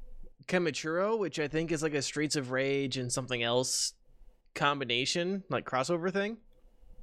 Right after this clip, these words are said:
So these are, like, limited time pickups on Steam. Could get it for free to keep for, uh, a while. Um, so this in particular is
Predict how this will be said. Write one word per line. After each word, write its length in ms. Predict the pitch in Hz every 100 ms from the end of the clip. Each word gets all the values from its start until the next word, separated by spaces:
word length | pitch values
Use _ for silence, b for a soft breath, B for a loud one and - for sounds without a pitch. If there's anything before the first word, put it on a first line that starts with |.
| - - - -
So 140 | 131 185
these 180 | 220 202
are, 60 |
like, 180 | 196 160
limited 320 | 165 196 196
time 240 | 185 180 175
pickups 380 | 175 170 165
on 120 | 170 156
Steam. 480 | - 131 127 131 - - B B B B
Could 120 | - -
get 120 | 156
it 60 |
for 100 | 175
free 240 | 170 156 156
to 80 | 151
keep 360 | - 135 120
for, 440 | - 123 120 117 - -
uh, 260 | 120 117
a 40 | 113
while. 540 | 120 117 113 113 120 _ - B B B B B -
Um, 460 | 127 123 123 123 -
so 260 | 131 170 160
this 540 | 139 214 285 262 -
in 220 | - 185
particular 800 | 185 170 160 180 165 143 139 131 -
is 540 | 135 135 131 127